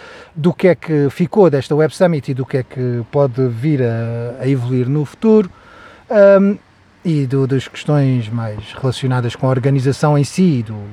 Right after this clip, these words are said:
e da relação entre o Web Summit e Portugal. Mas o que ficou, bem, nós conseguimos ter a Ursula von der, von der Leyen, que é a mulher, provavelmente, atualmente,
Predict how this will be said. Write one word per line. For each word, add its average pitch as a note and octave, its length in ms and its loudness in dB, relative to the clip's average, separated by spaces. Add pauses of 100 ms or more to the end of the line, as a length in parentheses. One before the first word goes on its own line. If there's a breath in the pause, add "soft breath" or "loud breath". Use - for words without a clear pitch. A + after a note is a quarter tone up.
(380 loud breath)
e C#3+ 60 -4
da C3 100 2
relação C#3 420 0
entre B2+ 200 -2
o - 20 2
Web B2+ 160 -2
Summit B2+ 340 0
e C3 40 -2
Portugal. E3 480 0 (560 loud breath)
Mas F#3 600 6
o B3+ 120 -8
que - 80 -20
ficou, E3+ 520 -2
bem, D3 240 -2
nós G3+ 180 -2
conseguimos A#3 400 -2
ter B3 180 -4
a A#3+ 80 0
Ursula A#3+ 360 -2
von A3+ 240 -2
der, G#3 240 -2
von G3 260 -4
der F#3+ 160 -2
Leyen, F3 400 -2
que D3 140 -8
é C#3 420 -4
a C#3 60 -6
mulher, D#3+ 260 0
provavelmente, D#3+ 600 -2
atualmente, D#3 460 -2